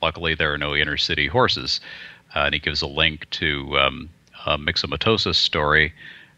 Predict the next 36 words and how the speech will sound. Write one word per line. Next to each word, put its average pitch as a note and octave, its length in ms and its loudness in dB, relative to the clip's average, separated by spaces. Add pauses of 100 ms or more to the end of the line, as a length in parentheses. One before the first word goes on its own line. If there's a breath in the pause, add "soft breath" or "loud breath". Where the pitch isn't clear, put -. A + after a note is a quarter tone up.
(240 loud breath)
Read F#2 180 4
the E2 320 4
paragraph F2+ 800 4 (180)
headed F2 320 0
"Hype - 420 4
Led F2+ 280 -2
to F#2 80 -6
Panic." E2+ 600 0 (200)
Uh, C#2+ 260 0
there D2+ 160 -2
are D2+ 60 -2
some - 180 -4
famous D#2 400 -2
names D2+ 300 2
in D2+ 120 -2
it. - 120 -6 (720 loud breath)
My F#2+ 120 4
mother G#2 280 4 (180)
told G#2 220 0
me G2+ 100 6
she - 180 0
had F2 240 2
dengue G#2 400 8
several A#2 360 2
times F2 360 -2
as D2 80 -8
a D2+ 60 -8
child A#2 460 6
growing F2 340 0
up E2+ 160 -2
in - 80 -10
Queensland F#2+ 600 -2
and D#2+ 180 -4
was D#2+ 160 -4
really D#2 260 2
ill. B1+ 240 2